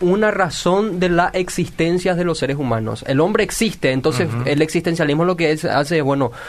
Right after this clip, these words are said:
Speaker 1: vamos a lidiar con la existencia del hombre. ¿Para qué está en este mundo? ¿Cuál es su propósito? ¿Cuál es su finalidad? ¿Cómo tiene que vivir?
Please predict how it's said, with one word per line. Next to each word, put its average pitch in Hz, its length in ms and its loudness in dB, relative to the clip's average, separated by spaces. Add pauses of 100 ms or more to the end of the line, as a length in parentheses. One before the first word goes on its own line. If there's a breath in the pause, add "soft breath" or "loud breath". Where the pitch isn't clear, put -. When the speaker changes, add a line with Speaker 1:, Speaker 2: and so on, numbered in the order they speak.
(140 loud breath)
Speaker 1:
vamos 170 300 2
a 196 80 4
lidiar 185 400 2
con 214 140 0
la 165 60 0
existencia 143 520 -2
del 127 100 -2
hombre. 113 240 -2
¿Para 143 220 -2
qué 190 160 0
está 208 160 -2
en 175 120 0
este 165 180 -2
mundo? 120 340 0
¿Cuál 165 140 2
es 185 100 -2
su 208 100 -4
propósito? 139 540 -2
¿Cuál 151 160 0
es 165 80 0
su 175 140 -4
finalidad? 180 520 0 (380 loud breath)
¿Cómo 226 360 2
tiene 160 260 0
que 160 100 -2
vivir? 120 320 2